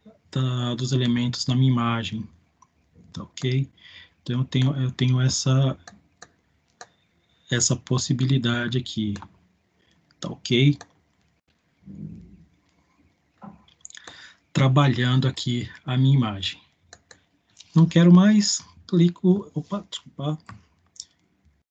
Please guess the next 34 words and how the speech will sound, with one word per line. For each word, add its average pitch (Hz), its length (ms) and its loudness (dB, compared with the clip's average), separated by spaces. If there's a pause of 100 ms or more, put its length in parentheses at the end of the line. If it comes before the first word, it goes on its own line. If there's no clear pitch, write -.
(200)
Ctrl 139 340 -4
Z, 170 340 4 (300)
não 160 80 6
quero 165 200 2
mais, 202 440 4 (420)
puxo 180 240 0
aqui 165 160 -2
pra 156 160 0
baixo, 202 480 2 (380)
puxo 160 260 0
aqui 147 140 -6
pra 143 160 -2
baixo, 180 480 -2 (680)
ou 156 240 2
pra - 200 -6
cima, 190 520 4 (1300)
tá 131 100 -8
ok? 147 320 -2 (140)
Ou 151 100 0
pra 143 200 -2
fora 143 260 -2
da 139 100 0
minha 143 140 4
imagem, 170 500 8 (480)
eu 165 120 2
tiro 143 520 0 (120)
as 143 260 -4
linhas 135 380 2
aí, 123 360 -2 (720)
tanto 139 300 0
guias 127 320 -2
quanto 139 300 0
de 135 100 0
grade. 131 500 -2